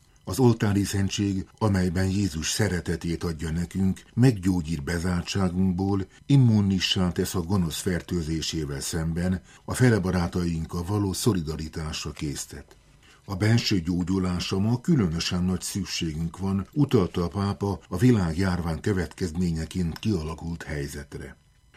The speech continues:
Gondolj az egész útra, amelyen az Úr, a te Istened,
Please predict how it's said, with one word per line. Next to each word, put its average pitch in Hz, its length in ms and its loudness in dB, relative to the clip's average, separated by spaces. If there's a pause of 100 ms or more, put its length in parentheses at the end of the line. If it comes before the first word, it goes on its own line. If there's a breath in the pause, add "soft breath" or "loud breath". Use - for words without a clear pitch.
Gondolj 139 460 6
az 131 140 4
egész 120 380 2
útra, 76 480 -4 (180 loud breath)
amelyen 92 460 2
az 85 160 -4
Úr, 110 240 0
a 95 80 0
te 95 160 -2
Istened, 90 720 -2